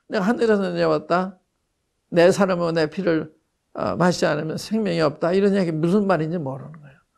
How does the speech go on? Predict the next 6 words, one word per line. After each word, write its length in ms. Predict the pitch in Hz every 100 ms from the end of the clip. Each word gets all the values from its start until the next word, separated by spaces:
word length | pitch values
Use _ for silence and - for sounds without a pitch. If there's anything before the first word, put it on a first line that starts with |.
| _ _ _ -
얼마나 560 | - 247 294 294 277
놀라운 440 | 254 233 220 214 208
이야기 40 |
하셨어요. 420 | 196 185 147 -
육 140 | 208 208
장을 260 | 220 214